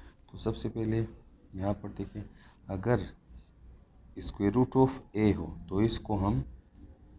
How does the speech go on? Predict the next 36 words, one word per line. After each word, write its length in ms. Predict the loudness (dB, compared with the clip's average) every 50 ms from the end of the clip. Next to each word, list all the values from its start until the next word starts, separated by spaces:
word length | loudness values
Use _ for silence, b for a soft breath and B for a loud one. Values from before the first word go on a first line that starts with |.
| -20 -20 -10 -4
a 160 | 0 2 2 2 2 0
to 100 | -2 0
the 80 | -2 -2 0 2
power 300 | 4 6 6 6 4 2 0 -4 -14 -20 -20 -20 -14 -8 -4 -2 0
one 180 | 2 2 2 2 2 2
by 100 | 2 2 2 -2 -4 -4
two 140 | -4 -2 0
भी 180 | 0 0 0 -2 -4 -8 -10 -6
लिख 160 | -6 -4 -2
सकते 320 | 0 -2 -2 -2 -6 -10 -12
हैं, 220 | -10 -10 -12 -10 -8
क्योंकि 360 | -8 -8 -6 -4 -2 -2 -2 -2 -4 -4
इस 340 | -2 0 2 2 0 0 -4 -8 -16 -20 -20 -20 -20 -20 -20 -18 -12 -6
चीज़ 240 | -2 0 0 0
का 120 | 2 2 2 2 2
मतलब 380 | 0 0 0 0 0 0 -2 -6 -20 -20 -20 _ _ _ -20 -20 -20 -20 -20 -20 -20 -20 -18 -18 -16 -16 -14 -14 -12 -12 -2 2 4
a 120 | 6 6 4 4
की 140 | 0 -2 2
पावर 420 | 6 6 8 8 8 6 4 2 -4 -2
one 240 | 0 2 2 2 2
by 160 | 2 0 0 -2 -4
two 140 | -6 -6 -8
है। 120 | -8 -12 -14 -16 B B B B B B B B B B
अगर 280 | -6 -2 0 0 0 0 0 0
इधर 220 | 2 0 0 -2 -4 -6 -8 -10 -10 -12 -14 -4 2
cube 300 | 6 6 6 6 6 2
root 240 | 0 0 0 0 -2
of 140 | -4 -4 -4 -2
a 120 | -2 0 -2
हो, 180 | -2 -8 -12 -14 -16 -18 -20 -18 -12 -8
यानी 220 | -4 -4 -2 -4 -4 -6 -8
cube 320 | -4 -2 0 0 0 0 -2
root 200 | -2 -2 0 0 0
of 100 | 0 0 -2 -6 -10 -8 -4 -2
a 100 | -2 0
हो, 160 | 0 -2 -4